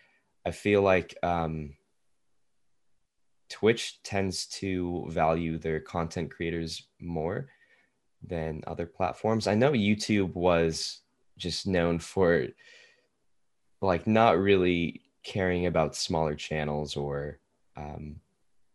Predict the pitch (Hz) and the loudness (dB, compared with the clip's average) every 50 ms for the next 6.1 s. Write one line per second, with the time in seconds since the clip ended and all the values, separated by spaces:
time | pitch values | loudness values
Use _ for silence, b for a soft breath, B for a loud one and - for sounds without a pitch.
0 | _ _ - 139 110 - - - 104 110 101 - - 120 104 101 101 101 98 85 | _ _ 0 0 0 0 0 2 2 2 2 4 4 4 6 6 8 6 6 4
1 | 90 87 85 80 98 90 90 87 87 87 85 85 80 - - 92 95 95 90 85 | 2 0 0 0 2 2 2 4 4 4 2 2 2 0 2 2 2 2 2 0
2 | 82 80 85 92 98 95 98 101 110 110 95 95 87 82 - - - 87 85 85 | -4 -6 0 4 6 6 6 6 6 4 4 4 2 2 2 0 2 4 4 4
3 | 82 76 76 76 76 80 B B B B B B B B B - - 85 80 - | 4 2 0 -4 -6 -8 B B B B B B B B B -10 -8 -8 -6 -4
4 | - 92 - 87 82 80 - 85 90 85 69 - - 85 80 80 71 71 80 82 | -6 -4 -4 -4 -4 -4 -4 -4 -4 -2 -2 -2 -4 -4 -4 -2 0 0 0 0
5 | 82 - - 90 98 101 101 101 101 104 104 107 107 113 113 - - 120 131 135 | -2 -2 0 2 2 2 2 0 0 0 0 0 0 -2 -4 -4 -4 -2 -2 -2
6 | 139 | -4